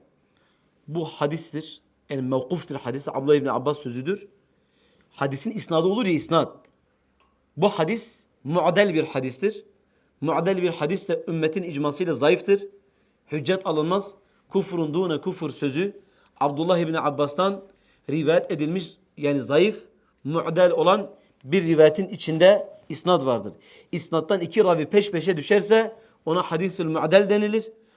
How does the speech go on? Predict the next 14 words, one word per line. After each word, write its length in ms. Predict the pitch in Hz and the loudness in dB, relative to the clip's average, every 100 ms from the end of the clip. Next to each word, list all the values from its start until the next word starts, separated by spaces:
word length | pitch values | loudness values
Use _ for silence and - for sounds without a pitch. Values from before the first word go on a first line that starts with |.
| - | -8
Mu'del 360 | 151 151 196 | -4 0 0
hadis 360 | 190 160 214 214 | -2 -4 -4 -6
icmaen 580 | 202 160 151 190 196 202 | -8 -6 2 4 4 4
delil 220 | 165 185 - | 2 -2 -2
alınmaz. 600 | 170 139 117 98 - - _ _ _ _ _ _ | -2 -2 -4 -8 -14 -20 _ _ _ _ _ _
Bu 180 | 127 123 | -12 -6
kufrun 320 | 185 180 185 | -6 -2 0
dune 220 | 185 185 | 2 2
kufur 360 | 190 196 254 240 - _ _ _ _ - | -2 -2 -2 -2 -12 _ _ _ _ -2
rivayeti 360 | 170 170 170 | 4 6 6
mu'deldir. 720 | 214 185 175 190 127 104 - - _ _ _ _ - | 4 4 6 6 6 -6 -18 -20 _ _ _ _ 2
Ve 340 | 151 208 214 - - _ _ | 6 8 6 -6 -20 _ _
alimlerin 600 | 165 170 180 180 196 226 220 | 6 6 6 2 2 0 -2
ittifakıyla 960 | 226 202 190 196 247 240 254 262 - | -6 -2 0 2 2 6 6 6 -2